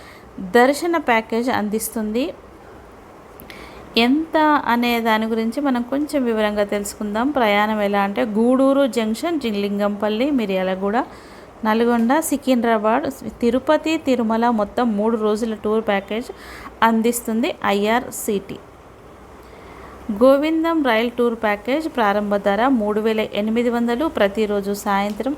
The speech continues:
ఆరు గంటల ఇరవై ఐదు నిమిషాలకు లింగంపల్లి నుంచి రైలు బయలుదేరుతుంది. స్లీపరు త్రీ ఏసీలో ప్రయాణం ఉంటుంది.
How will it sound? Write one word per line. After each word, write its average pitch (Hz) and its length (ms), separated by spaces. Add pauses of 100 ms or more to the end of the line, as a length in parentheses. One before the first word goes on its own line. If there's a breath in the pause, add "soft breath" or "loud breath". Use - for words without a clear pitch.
(100)
ఆరు 208 280
గంటల 214 380
ఇరవై 202 380
ఐదు 202 300 (500 loud breath)
నిమిషాలకు 269 760
లింగంపల్లి 262 720
నుంచి 226 400
రైలు 214 280
బయలుదేరుతుంది. 196 960
స్లీపరు 214 680
త్రీ 247 220
ఏసీలో 220 600
ప్రయాణం 196 500
ఉంటుంది. 180 400